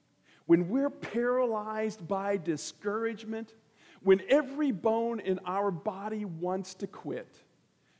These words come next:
Jesus finds us on the trail, picks us up, and holds us close to his heart. Hear again the loving embrace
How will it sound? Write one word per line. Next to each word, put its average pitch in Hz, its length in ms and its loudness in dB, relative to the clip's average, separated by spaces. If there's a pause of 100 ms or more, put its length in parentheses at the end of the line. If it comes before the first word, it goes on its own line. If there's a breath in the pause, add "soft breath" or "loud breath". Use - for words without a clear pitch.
(180)
Jesus 233 760 -4 (240)
finds 208 480 -2
us 220 260 -6
on 190 260 -8
the 214 60 -4
trail, 113 580 -12 (840 soft breath)
picks 294 340 -2
us 277 200 -2
up, - 580 -2 (420 soft breath)
and 156 180 0
holds 247 600 -2
us 233 260 0 (100)
close 190 680 -4 (100)
to 180 160 -8
his 165 400 -4 (320)
heart. 104 420 -14 (1900 soft breath)
Hear 269 400 0
again 165 540 0
the 139 100 0
loving 175 420 2
embrace 139 760 -4